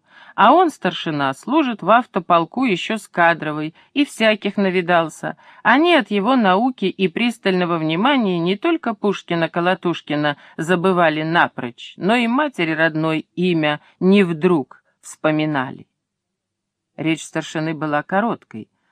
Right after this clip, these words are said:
состояла в основном из намеков и обобщений. Но после того, как Коляша поинтересовался,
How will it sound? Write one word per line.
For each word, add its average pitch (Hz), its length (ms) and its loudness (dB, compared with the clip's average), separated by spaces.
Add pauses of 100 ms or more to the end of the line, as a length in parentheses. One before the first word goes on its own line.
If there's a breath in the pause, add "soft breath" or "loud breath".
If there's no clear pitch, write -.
состояла 262 640 0
в 196 40 -2
основном 190 760 -2
из 170 160 0
намеков 180 640 -2 (160)
и 175 80 -4
обобщений. 156 880 -2 (560)
Но 160 140 -2
после 190 320 0
того, 190 320 -2
как 165 320 -8
Коляша 185 500 -2
поинтересовался, 170 1300 -2